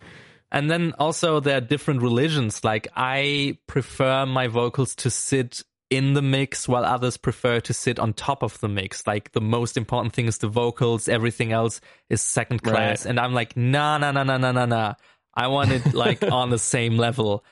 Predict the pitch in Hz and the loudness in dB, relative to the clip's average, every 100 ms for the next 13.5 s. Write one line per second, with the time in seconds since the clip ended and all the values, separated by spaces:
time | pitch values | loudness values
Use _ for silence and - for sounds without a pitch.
0 | _ - 110 113 110 123 139 151 156 170 | _ -4 -2 -2 -2 0 2 0 2 2
1 | 160 143 - - 147 156 - - 180 165 | 2 0 -6 0 2 2 -2 -4 -2 0
2 | 151 156 135 135 143 170 180 190 196 - | 0 0 2 2 4 2 2 2 0 -2
3 | 143 156 139 - - 131 135 143 147 151 | -4 0 -2 -2 -2 0 0 2 2 2
4 | 151 143 139 143 135 143 131 131 - _ | 2 2 0 -2 0 0 0 0 -4 _
5 | _ _ - 127 135 147 143 127 135 165 | _ _ -2 0 2 0 0 0 0 0
6 | - 147 113 107 120 127 117 113 - - | 0 0 0 0 0 2 2 0 -4 -2
7 | 127 120 113 107 107 120 113 104 - - | 0 0 0 0 -2 -4 -4 -4 -6 -6
8 | 113 - 117 113 - 110 107 - 113 107 | -6 -2 0 0 2 0 0 -4 -4 -6
9 | 117 - 82 120 135 180 - 233 - 214 | -10 -8 -4 -4 0 -2 0 -2 0 -4
10 | - - 185 170 151 156 135 - 135 127 | -2 0 0 2 2 2 0 0 -2 0
11 | 131 131 120 120 117 123 117 123 113 123 | 0 0 2 0 -2 -2 0 2 2 2
12 | - 113 - 120 110 107 110 107 - - | 0 -4 -2 -2 0 0 -2 -2 -4 -4
13 | 120 120 117 113 113 | -2 0 0 0 -2